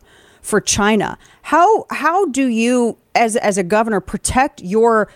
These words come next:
your businesses from being penalized by this grift, uh, your, your constituency from being penalized this grift? What powers do you have at your disposal as governor?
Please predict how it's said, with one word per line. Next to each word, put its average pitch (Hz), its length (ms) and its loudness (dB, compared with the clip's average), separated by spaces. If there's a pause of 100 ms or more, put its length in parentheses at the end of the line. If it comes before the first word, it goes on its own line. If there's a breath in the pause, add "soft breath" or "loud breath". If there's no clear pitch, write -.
your 190 140 2
businesses 247 720 0
from 226 140 -2
being 208 200 -2
penalized 196 600 0
by 185 140 2
this 185 200 -4
grift, 180 420 -2 (260 loud breath)
uh, 190 140 2
your, 185 240 0
your 190 200 0
constituency 233 880 -2
from 208 180 -2
being 190 180 0
penalized 185 440 0
this 180 140 -4
grift? 180 240 -2
What 294 180 0
powers 240 320 0
do 180 100 -6
you 175 80 -2
have 165 140 -2
at 175 60 -4
your 175 100 -2
disposal 170 500 -4
as 160 100 -8
governor? - 400 -8